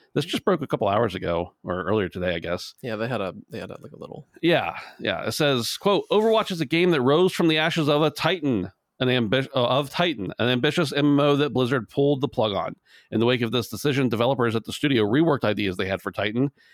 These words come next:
Speaker 1: into what would become Overwatch, a hero-based multiplayer shooter that was critically acclaimed and hugely successful." So we know about that. We know about how Overwatch came to be. Well, when the sequel to Overwatch was announced at BlizzCon two thousand nineteen,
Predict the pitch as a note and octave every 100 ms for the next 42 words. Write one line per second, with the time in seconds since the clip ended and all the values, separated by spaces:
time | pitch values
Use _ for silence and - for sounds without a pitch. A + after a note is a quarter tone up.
0 | _ - F3+ G3 F#3 E3 D#3 C#3+ - A#2
1 | C3 E3 D#3 A2+ F#2 - - G2+ G#2+ G2
2 | G#2+ - F#2+ G#2 G#2 G2 - G2+ A2 G#2+
3 | - G#2 A#2 A#2 - G#2+ A#2+ A2 A2+ B2+
4 | - D3 G#3 A3+ - E2+ - _ _ _
5 | _ - B2 F2+ G#2 G2+ G2+ G2 G2+ F2+
6 | F2 - _ _ _ - - - - A#2
7 | B2 A2 G#2 G2 G2 - - _ _ _
8 | _ D3 A#2+ A2 G2+ - G#2 F2+ F#2+ E2+
9 | - _ _ _ _ C#3+ D#3 - C3+ C3
10 | - F#3 F#3+ D#3 D#3 D3 C3+ B2 A#2+ A#2+
11 | A#2 - G#2+ A#2 G2+ A2 G#2+ G2+ F#2 F#2+
12 | G2+ D3+ D3+ D3